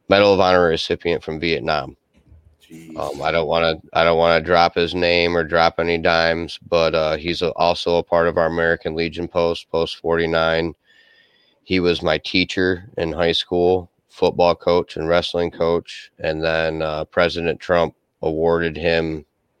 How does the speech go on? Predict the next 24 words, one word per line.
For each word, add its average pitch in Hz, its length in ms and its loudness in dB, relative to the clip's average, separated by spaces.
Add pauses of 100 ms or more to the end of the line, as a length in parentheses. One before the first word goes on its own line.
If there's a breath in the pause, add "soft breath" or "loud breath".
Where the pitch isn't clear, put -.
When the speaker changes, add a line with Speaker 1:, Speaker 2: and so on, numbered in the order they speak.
Speaker 1:
uh, 76 440 -2
the 76 140 -8
Medal 80 340 0
of 80 100 0
Honor, 80 480 0 (1160)
um, 73 400 0
for 85 220 2
his 78 140 2
actions 78 460 0
in 76 140 -2
Vietnam. 78 680 2
So, 76 460 2
uh, 76 260 0
you 80 180 -6
can 82 100 -4
do 85 100 0
your 80 160 0
Google 82 360 2
research 85 520 0
on 78 180 2
who 85 200 0
that 80 260 2
is. 82 460 2 (840)
Um, 76 640 2